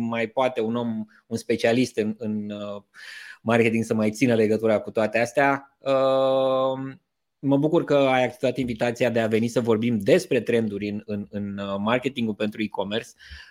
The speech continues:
Uh, ai o experiență foarte mare, eu te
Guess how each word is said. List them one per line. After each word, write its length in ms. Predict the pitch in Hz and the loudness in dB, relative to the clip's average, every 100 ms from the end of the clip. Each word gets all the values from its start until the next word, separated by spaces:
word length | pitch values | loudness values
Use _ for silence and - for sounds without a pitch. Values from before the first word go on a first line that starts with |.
| _ | _
Uh, 760 | - 123 120 120 123 120 120 104 | 0 4 4 4 4 4 4 2
ai 240 | 123 143 143 | 2 2 2
o 40 | |
experiență 460 | 131 - 127 135 127 | 0 -2 -4 -4 -8
foarte 340 | 139 127 131 | -6 -6 -6
mare, 220 | 123 123 | -4 0
eu 120 | 117 | 0
te 320 | 113 120 117 | 0 0 0